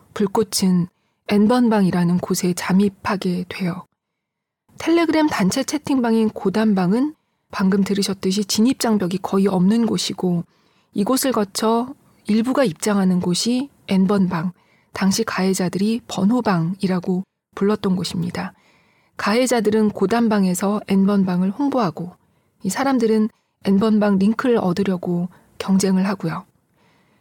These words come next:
어, N번방도 일종의 고단방의 파생방이라고 보시면 됩니다. 이 번호방은, N번방은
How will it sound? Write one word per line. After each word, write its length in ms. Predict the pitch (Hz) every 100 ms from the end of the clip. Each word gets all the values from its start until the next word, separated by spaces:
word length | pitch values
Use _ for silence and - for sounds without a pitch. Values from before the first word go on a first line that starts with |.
| _ _
어, 100 | -
N번방도 680 | - 208 311 302 262 226 254
일종의 400 | 226 190 214 208
고단방의 580 | 202 - 196 202 190 180
파생방이라고 720 | 190 302 349 339 269 226 180 175
보시면 460 | - 175 180 175
됩니다. 500 | 175 185 165 160 - _ _ _ _ _ _ _
이 140 | - 196
번호방은, 840 | - 202 302 269 196 175 170 160 - _
N번방은 640 | 196 196 220 180 180 190